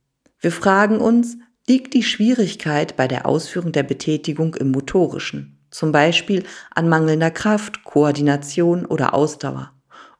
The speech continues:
Oder ist es eher eine kognitive Schwierigkeit? Zum Beispiel hat der Klient Planungsprobleme, fehlende Aufmerksamkeit oder vielleicht sogar Gedächtnislücken. Oder ist das Problem emotional oder motivational begründet?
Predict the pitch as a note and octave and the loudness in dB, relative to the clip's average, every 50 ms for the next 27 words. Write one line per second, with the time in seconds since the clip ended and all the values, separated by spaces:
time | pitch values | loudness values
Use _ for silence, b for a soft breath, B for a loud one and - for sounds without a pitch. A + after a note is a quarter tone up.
0 | _ - G3+ A#3+ B3+ C4 C4+ C4+ C#4+ C4+ - - G#3 - - - - - - - | _ 4 4 6 6 6 4 4 2 0 -4 -8 -8 -10 -10 -14 -10 -4 -2 0
1 | G#3 G#3+ A3 G#3+ - G#3 F#3 D3+ C#3 C3+ C3+ - - - - D3 - - - - | 0 0 0 0 0 -2 -2 0 -2 -2 -2 -6 -8 -8 -6 -6 -6 -6 -6 -6
2 | - - D2 - - - - - - - B B B B B B B B B - | -6 -6 -6 -8 -10 -10 -8 -8 -8 -10 B B B B B B B B B -2
3 | - G#3+ G3+ G#3+ G#3+ A3 A3 - - A3 G#3 G3+ G3+ G3 - F3 F3 - - F3+ | 0 4 4 6 4 4 2 0 -2 0 0 0 0 0 0 -2 -2 0 0 2
4 | E3+ E3 E3 E3 - - - D#3+ D#3 D#3+ E3+ F3 E3 E3 E3 - - - D#3 D3+ | 2 2 2 -2 -4 -6 -4 0 0 2 2 2 0 -2 -6 -6 -6 -6 -4 -2
5 | D3 D3+ D3 D3 D3+ D3+ D3 D3 D3 D3+ D3+ - - - E3+ E3 E3 E3+ E3+ - | 0 2 2 2 2 2 0 0 0 -2 -4 -6 -2 0 0 2 2 0 0 0
6 | - - - - - D#3 D3+ - - D3+ D3+ D3 - D3+ C#3+ C#3+ C#3+ - - D3+ | 0 -2 -2 -2 -6 -6 -6 -6 -6 -8 -8 -6 -6 -6 -8 -6 -4 -2 -2 -2
7 | D3+ - - F#3+ F#3 F3+ - G3 F#3+ F#3+ F#3+ G3 F#3+ F3 - - - D3+ C#3+ - | -2 -2 -4 -4 -4 -2 0 0 0 2 0 0 0 -2 -2 -2 -8 -12 -14 -12
8 | - - - - - D3+ D3+ - _ _ _ _ B B B B B B B B | -10 -10 -10 -8 -10 -14 -16 -18 _ _ _ _ B B B B B B B B
9 | B B B B _ _ - D#3+ F3 G3+ A3 A3+ A#3 A3+ A3+ - G#3+ G3+ - - | B B B B _ _ 4 4 6 6 6 6 4 2 0 -4 -6 -6 -6 -6
10 | - - G#3 G#3 G#3+ A3 G#3+ - G#3 - F#3+ G3 G#3 G#3 G3+ G#3 - G#3 G3 G3 | -4 -2 0 2 2 2 2 2 0 0 2 4 4 2 0 -2 -2 -2 0 0
11 | F#3+ G3 - G#3 A3+ A3+ A3+ A#3 B3+ B3 B3 - C3 - D2 - - - - C3+ | 0 0 2 2 2 4 4 4 4 2 0 -2 -2 0 0 -2 -2 -4 -4 -2
12 | C3+ C3 B2+ A#2+ B2+ C3+ C3+ - B2 - - C3+ B2+ B2+ C3 C#3+ C#3 - | 0 0 0 0 -2 -2 -4 -6 -10 -6 -6 -6 -6 -4 -6 -8 -10 -12